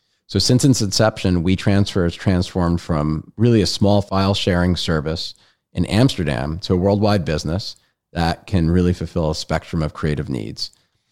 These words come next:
The motto is people first, creativity second, technology third. However, Damien has reaffirmed WeTransfer's commitment to being more than just an online platform. And just last month,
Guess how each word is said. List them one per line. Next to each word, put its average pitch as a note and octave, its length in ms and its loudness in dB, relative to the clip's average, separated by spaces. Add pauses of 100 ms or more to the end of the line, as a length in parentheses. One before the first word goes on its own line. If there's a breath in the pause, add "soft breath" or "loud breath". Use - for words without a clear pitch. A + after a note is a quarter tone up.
(120)
The G2 80 0
motto G2+ 320 4
is F2 120 0
people C3 340 2
first, A#2+ 420 0
creativity F2 600 -2
second, A2+ 500 0
technology D#2+ 500 -4
third. A2+ 460 2 (400 soft breath)
However, F#2 300 0
Damien G#2 460 4
has E2 180 0
reaffirmed G2+ 580 2
WeTransfer's F#2 640 -2
commitment F2+ 420 -2
to D#2 60 -8
being F2 240 0
more F#2 260 0
than F2 140 -2
just D2+ 240 -4
an - 60 -8
online D2 420 -4
platform. G2+ 680 -2 (500)
And D#2+ 100 -4
just A#2 220 2
last A#2+ 300 2
month, G#2+ 400 0